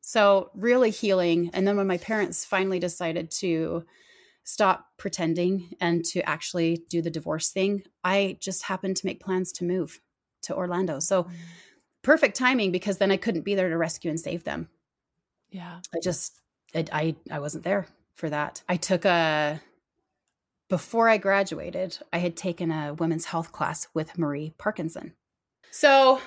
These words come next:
Speaker 1: Marie
Speaker 2: <laughs>
Speaker 1: had an assignment where she wanted us to track our food and calorie content and whatnot. And I was in a class with a gal who also had an eating disorder history. She dropped out of the class.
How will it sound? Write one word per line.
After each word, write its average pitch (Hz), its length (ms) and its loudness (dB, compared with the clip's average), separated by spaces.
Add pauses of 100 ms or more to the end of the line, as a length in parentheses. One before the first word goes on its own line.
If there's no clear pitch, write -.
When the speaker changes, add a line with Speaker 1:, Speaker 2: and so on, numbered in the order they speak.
(100)
Speaker 1:
Marie 240 680 4
Speaker 2:
<laughs> - 40 -16
Speaker 1:
had 220 240 2
an 226 100 0
assignment 214 460 -2
where 190 100 -4
she 226 160 -2
wanted 190 240 2
us 185 160 2
to 190 80 -4
track 175 280 -2
our 175 100 2
food 190 500 4
and 165 380 0
calorie 185 320 0
content 170 400 -2
and 156 100 -4
whatnot. 147 380 -4 (180)
And 180 140 0
I 175 80 2
was 175 200 0
in 240 160 2
a 262 60 0
class 165 400 -2
with 165 120 -8
a 170 40 -6
gal 160 320 0
who 165 140 -6
also 165 300 -4
had 156 200 -4
an 156 100 -8
eating 156 200 -6
disorder 156 320 -6
history. 156 420 -2
She 254 220 -2
dropped 190 260 0
out 151 100 -2
of 139 60 -10
the - 60 -14
class. - 420 -4